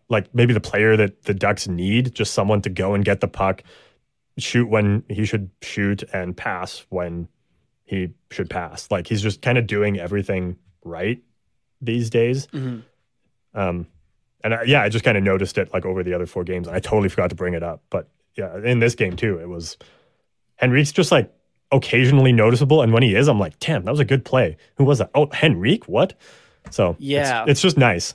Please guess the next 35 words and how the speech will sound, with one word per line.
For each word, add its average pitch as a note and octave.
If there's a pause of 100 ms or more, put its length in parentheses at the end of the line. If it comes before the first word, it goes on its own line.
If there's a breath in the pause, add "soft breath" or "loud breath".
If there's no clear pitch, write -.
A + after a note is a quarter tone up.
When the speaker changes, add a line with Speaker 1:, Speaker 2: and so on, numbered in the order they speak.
Speaker 1:
and B2+
I, A#2
I B2
really B2
just A#2
don't A#2
hope A2
we, F#2+ (840)
I A#2+
hope G3+
that D#3
we D#3
see G3
the D3
value A#2
in C#3+
that, C#3+
and A#2
we A2+
don't G#2+
trade A#2
him A2+
away G2
at F#2
the G#2
deadline G2+
just G#2+
because G2+
we're F#2
like, -
"Ooh, A#2
first A#2
round F#2+
pick, - (120)
shiny," E2+